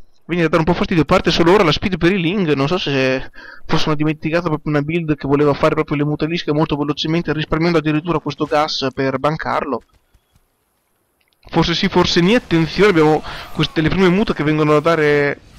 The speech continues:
a dare il benvenuto ai primi marine. Abbiamo anche una mina qui che potrebbe ricambiare il favore, però infatti le mute si tengono a distanza, perché vi ricordo che la mina,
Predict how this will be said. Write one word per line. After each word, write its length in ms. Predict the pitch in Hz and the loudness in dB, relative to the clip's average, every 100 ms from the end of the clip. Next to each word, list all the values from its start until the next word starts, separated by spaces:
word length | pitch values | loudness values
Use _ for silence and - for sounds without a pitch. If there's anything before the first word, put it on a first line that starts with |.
| - - - - - - - - | -18 -18 -20 -20 -20 -20 -20 -8
a 80 | 135 | -2
dare 160 | 165 | 0
il 40 | 156 | 2
benvenuto 420 | 151 156 196 156 | 2 2 2 0
ai 60 | |
primi 220 | - 180 165 | 0 0 2
marine. 600 | 190 170 208 143 131 131 | 2 2 2 2 0 -2
Abbiamo 260 | 147 160 | -2 -4
anche 140 | 156 160 | -2 0
una 120 | 156 | 0
mina 260 | 175 185 | 0 0
qui 120 | 151 196 | -4 -8
che 100 | - | -6
potrebbe 340 | 143 165 147 | -6 -4 -4
ricambiare 480 | 147 156 156 175 165 | -2 -2 0 2 0
il 80 | 151 | 0
favore, 540 | 196 156 165 131 120 | 0 2 2 0 -2
però 340 | - 139 151 - | -2 -2 -2 -4
infatti 380 | 196 _ - 147 | -18 _ -10 -6
le 60 | 151 | -4
mute 160 | 165 | -4
si 100 | 147 | -6
tengono 240 | 151 160 151 | -4 0 0
a 60 | |
distanza, 440 | 160 170 156 156 143 | 0 -2 -2 -2 -4
perché 220 | 127 135 | -6 -4
vi 60 | 139 | -4
ricordo 240 | 143 156 | -2 -4
che 100 | 143 | -4
la 80 | 135 | -2
mina, 280 | 160 143 | -2 -2